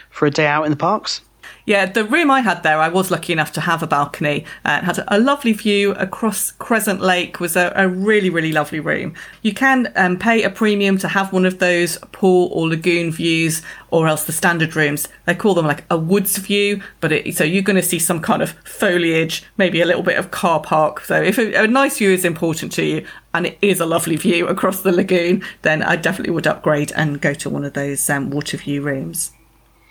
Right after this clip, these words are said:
Speaker 1: Yeah, it's not that much more as well in comparison to how much you're paying for the room to start with. It's not that much more to have that extra view. And I think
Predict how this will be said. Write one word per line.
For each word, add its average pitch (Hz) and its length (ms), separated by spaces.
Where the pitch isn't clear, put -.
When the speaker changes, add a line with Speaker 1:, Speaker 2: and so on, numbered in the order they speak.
Speaker 1:
Yeah, 180 140
it's 202 180
not 233 320
that 220 200
much 165 400
more 156 380
as 120 180
well 147 560
in 147 140
comparison 143 640
to 139 100
how 147 100
much 139 160
you're 139 60
paying 135 220
for - 100
the 131 80
room 139 260
to 135 100
start 160 280
with. 127 140
It's 151 100
not 214 180
that 160 180
much 147 260
more 143 220
to 151 100
have 131 320
that 139 160
extra 147 320
view. 143 280
And 143 100
I - 20
think 143 240